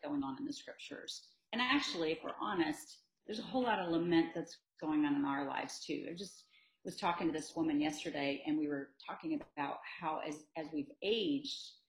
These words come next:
um, we had to go through this process of, like, letting go of what we thought our parent would be. Like, my dad, I had to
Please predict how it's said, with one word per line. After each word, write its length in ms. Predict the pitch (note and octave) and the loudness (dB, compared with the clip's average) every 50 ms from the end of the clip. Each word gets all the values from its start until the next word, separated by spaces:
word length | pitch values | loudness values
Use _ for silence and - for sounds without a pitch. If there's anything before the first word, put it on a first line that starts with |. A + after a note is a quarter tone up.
| _ _ _ _ _ _ _ _ _ _ _ _ _ _ _ - - _ - | _ _ _ _ _ _ _ _ _ _ _ _ _ _ _ -20 -20 _ -2
um, 360 | E3 D3+ C#3+ - - C4 C#4 C4+ - - - - - - - - - _ _ - | -2 0 0 2 0 0 0 -2 -8 -14 -18 -20 -16 -16 -16 -16 -16 _ _ -6
we 120 | G3 A3 G#3+ | -4 -4 0
had 160 | G#3+ A#3+ A#3+ | 0 0 0
to 60 | A#3 A#3 | 2 2
go 160 | G#3+ A#3+ G#3+ | 2 2 2
through 240 | - - - A#3 G3+ | 0 -2 -4 -2 -2
this 160 | F#3+ F3 - - - - - - | -2 -4 -6 -10 -16 -16 -14 -12
process 360 | G#3 G#3+ G#3 - F#3+ E3 - | -12 -12 -8 -8 -8 -6 -6
of, 120 | F3+ D3 - | -8 -6 -4
like, 160 | D#3+ D3+ D3 - - | -4 -4 -4 -6 -6
letting 380 | E3+ E3+ E3 E3+ F#3+ G#3+ G3+ | -4 -4 -2 -2 -2 -2 -2
go 320 | D#3 E3+ E3 E3 E3+ E3+ E3 - | -2 0 0 2 0 0 -2 -4
of 80 | E3 D#3+ | -8 -8
what 220 | E3 D#3+ D#3+ - - | -6 -6 -4 -2 -4
we 140 | D#3 D3 - - - | -4 -4 -6 -8 -6
thought 220 | D#3+ D#3 E3 E3+ - - - | -4 -2 -2 -2 -4 -4 -6
our 120 | E3 - - - - | -6 -6 -8 -8 -4
parent 260 | F3 D#3 D3 - - - | -2 -2 -2 -2 -4 -6
would 140 | - D#3+ - - | -10 -10 -10 -10
be. 220 | - - - - - | -12 -12 -12 -12 -8
Like, 200 | - D#3+ - - | -8 -8 -4 0
my 160 | E3 E3 E3+ | 2 2 2
dad, 320 | E3+ E3 E3+ D#3 D3+ D3+ D3+ D3+ - - - - _ _ _ _ _ _ _ _ - | 2 2 0 2 2 2 0 -2 -8 -14 -20 -20 _ _ _ _ _ _ _ _ -8
I 60 | - | -8
had 220 | E3+ - F#3 F3+ E3+ | -6 -4 -4 -4 -2
to 80 | E3+ | -4